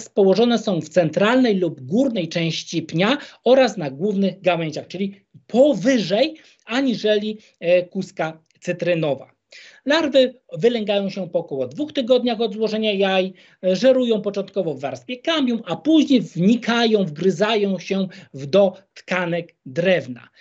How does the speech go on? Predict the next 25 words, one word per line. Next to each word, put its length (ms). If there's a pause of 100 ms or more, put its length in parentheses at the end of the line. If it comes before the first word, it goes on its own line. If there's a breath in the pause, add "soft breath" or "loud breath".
(220 soft breath)
I 100
większość 540
osobników 640
tego 240
gatunku 500
zimuje 580
w 60
stadium 420
larwy, 560 (280 loud breath)
późną 400
wiosną 540
czy 120
też 120
wczesnym 400
latem 340
przepoczwarczają 1160
się 280
w 100
komorach, 680 (340 soft breath)
no 200
i 100
następnie, 600
drodzy 280
państwo, 640
wylatują 840